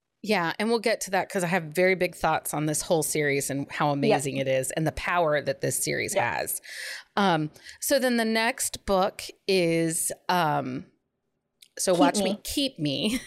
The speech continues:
Speaker 1: <laughs> which is Elise
Speaker 2: With
Speaker 1: and Archer.
Speaker 2: Elise and Archer. Um, so Archer is head of security for the club, and Elise is the detective hacker friend, private investigator.
Speaker 1: Investigator,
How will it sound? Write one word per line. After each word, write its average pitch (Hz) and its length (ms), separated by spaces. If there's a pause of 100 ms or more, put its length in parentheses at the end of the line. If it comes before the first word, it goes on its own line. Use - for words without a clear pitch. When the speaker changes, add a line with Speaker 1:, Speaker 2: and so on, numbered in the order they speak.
(300)
Speaker 1:
<laughs> - 400
which - 180
is 277 140
Elise 240 240 (200)
Speaker 2:
With 208 140 (560)
Speaker 1:
and 208 140 (100)
Archer. - 560 (440)
Speaker 2:
Elise 226 340
and 262 120
Archer. 202 680 (160)
Um, 196 400
so - 400
Archer 220 640
is 208 200
head 226 180
of 214 100
security 247 580
for 208 160
the 185 100
club, 180 400 (140)
and 202 120
Elise 214 560 (140)
is 190 560 (500)
the 190 760 (160)
detective 214 640
hacker 240 640
friend, 262 440 (140)
private 214 280
investigator. 185 540
Speaker 1:
Investigator, - 500